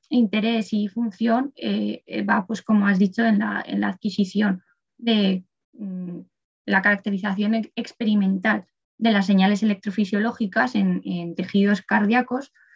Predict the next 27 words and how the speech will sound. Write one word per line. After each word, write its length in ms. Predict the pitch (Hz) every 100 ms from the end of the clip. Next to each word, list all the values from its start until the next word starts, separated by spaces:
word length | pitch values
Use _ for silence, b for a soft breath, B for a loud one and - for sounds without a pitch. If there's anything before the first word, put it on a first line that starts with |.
| b _
y 320 | - 220 202 185
también, 340 | 196 196 196
pues, 240 | 196 214 208
mm, 300 | 202 196 -
de 200 | 208 202
cara 460 | 202 196 208 220 208
a 80 |
identificar, 720 | 202 202 185 185 185 - 190 185
pues, 220 | 220 185
eh, 440 | 190 175 175 170 - _ _ _ _ _
canales 440 | - 196 190 208 196
iónicos 520 | 214 240 233 208 190
como 240 | - 185
nuevas 360 | 180 185 190 202
dianas 300 | 208 208 190
terapéuticas 920 | 196 196 185 226 226 208 208 233 - _ _ _ _
y 100 | -
desarrollar, 680 | 202 190 190 185 180 185 185
pues, 180 | 208 196
mejores 640 | 196 190 190 185 190 185 -
sistemas 540 | - 190 - 196 196
de 100 | 202
diagnóstico, 680 | 196 190 196 202 - 185 214
tratamiento 640 | 196 190 185 185 185 196
o 60 | 185
prevención 540 | 185 180 175 180 185
de 260 | 196 170